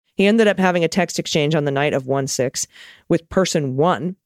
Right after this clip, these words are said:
who we now know as Proud Boy Bertino, who we saw in a video deposition, by the way, during the committee hearing last Thursday, leading me to believe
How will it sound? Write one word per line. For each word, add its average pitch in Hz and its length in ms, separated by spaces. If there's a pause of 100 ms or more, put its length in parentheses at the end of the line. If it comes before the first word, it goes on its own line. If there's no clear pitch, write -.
(260)
who 165 120
we 156 120
now 151 200
know 139 240
as 135 100
Proud 151 380
Boy 143 300 (360)
Bertino, 165 840 (920)
who 185 140
we 208 140
saw 180 380
in 170 200
a 170 40
video 185 280
deposition, 180 500
by 139 140
the 127 80
way, 131 140
during 147 220
the 139 60
committee 190 300
hearing 131 240
last 127 240
Thursday, 131 320
leading 160 240
me 151 100
to 143 140
believe 156 520